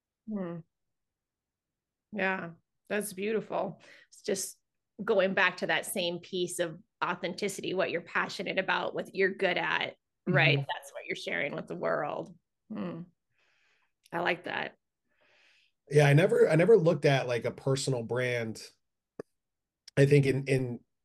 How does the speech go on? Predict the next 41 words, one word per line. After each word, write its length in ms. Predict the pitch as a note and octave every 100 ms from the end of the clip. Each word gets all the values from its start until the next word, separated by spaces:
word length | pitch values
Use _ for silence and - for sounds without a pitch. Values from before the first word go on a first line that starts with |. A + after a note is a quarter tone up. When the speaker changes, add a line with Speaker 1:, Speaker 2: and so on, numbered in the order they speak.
| -
Speaker 3:
in 160 | D3
the 80 | B2+
same 420 | - - C#3 C3+
way, 160 | C3+ C3+
'cause 140 | C#3
I 120 | B2+
always 280 | D#3 G#3+ C#3+
thought 280 | - D3 D3+
of 100 | C#3
it, 240 | B2 A2+ _ _ -
like, 180 | B2+
whenever 260 | C#3+ D#3+ G3+
I 100 | F3+
heard 240 | C#3+ D#3
that 180 | C3+ A2
before 280 | A#2 - B2+
I 60 | A#2+
started 340 | - A2+ A2
this, 240 | G#2 G2+ -
I 40 |
was 160 | G#2+ G#2
like, 160 | G2+
"I, 240 | F2+ F#2+ F#2+ - -
I 80 | F2
can't 300 | - G#2 D2+
stand 340 | - E2+ E2
this 140 | E2 -
stuff, 400 | - D#2 D2 -
you 100 | G2
know, 140 | F2
Speaker 2:
Mm. 120 | B2+ C#3+
Speaker 3:
personal 400 | A2+ - A2+ - -
brand, 460 | G2+ F#2+ F#2+ F2 - - - - -
you 100 | B2
know, 220 | A2+ F#2+
this, 280 | G#2+ - -
this 240 | A#2 A2
hipster 640 | - D#3+ - C#3 A#2 G#2 -
stuff," 340 | - - A2 G#2+
you 80 | A#2+
know? 260 | A2 A2